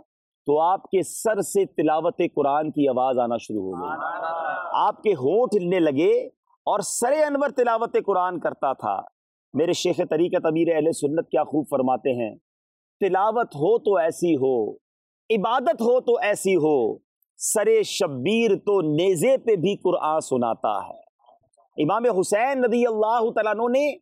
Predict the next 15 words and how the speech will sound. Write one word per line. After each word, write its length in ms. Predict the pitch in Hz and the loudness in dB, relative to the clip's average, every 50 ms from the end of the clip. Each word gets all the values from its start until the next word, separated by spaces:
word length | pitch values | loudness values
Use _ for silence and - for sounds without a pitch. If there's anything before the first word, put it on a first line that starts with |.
| _ _ _ _ _ _ - | _ _ _ _ _ _ -4
وہ 220 | - 233 254 294 285 | -2 0 0 0 2
نیزے 500 | 247 226 233 247 269 208 320 349 320 208 | 2 2 2 2 2 2 2 0 0 0
پر 120 | 320 311 | -2 -2
جو 160 | 269 302 294 | 0 0 0
تلاوت 420 | - 262 247 240 233 233 247 - - | 0 0 2 2 0 0 -2 -4 -2
کی 260 | - 208 208 190 175 | 0 0 2 2 2
ہے، 180 | 170 147 127 110 - - _ _ _ _ _ _ _ - | 2 2 2 0 -4 -8 _ _ _ _ _ _ _ -6
یہ 200 | 123 127 190 220 | -2 0 0 0
بھی 160 | 202 233 220 | 2 0 0
ہم 120 | 196 190 165 | 0 -2 -4
سب 240 | - - 165 120 - | -4 -4 -4 -2 -2
کے 80 | 180 | -2
لیے 180 | 175 170 170 165 | 0 0 0 0
میسج 520 | 147 143 143 135 - - 147 127 107 107 | 2 0 0 0 0 -2 -2 -2 -2 -2
ہے 180 | 107 101 98 | -2 -2 -4